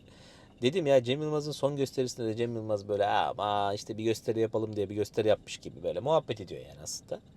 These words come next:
Çok fazla hazırlanılmamış bir gösteri. Netflix'te izlemeyenler için bir şey söylemeyeyim.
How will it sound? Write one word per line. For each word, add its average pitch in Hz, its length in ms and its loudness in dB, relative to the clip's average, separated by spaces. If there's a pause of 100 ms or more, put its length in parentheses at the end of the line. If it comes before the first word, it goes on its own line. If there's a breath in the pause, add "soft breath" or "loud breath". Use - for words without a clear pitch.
(120)
Çok 107 140 -8
fazla 95 280 -2
hazırlanılmamış 95 680 -4
bir 85 60 -16
gösteri. 85 400 -8 (320 loud breath)
Netflix'te - 500 -6
izlemeyenler 87 680 -6 (220)
için 90 280 -12
bir 95 60 -12
şey 90 120 -8
söylemeyeyim. 90 440 -6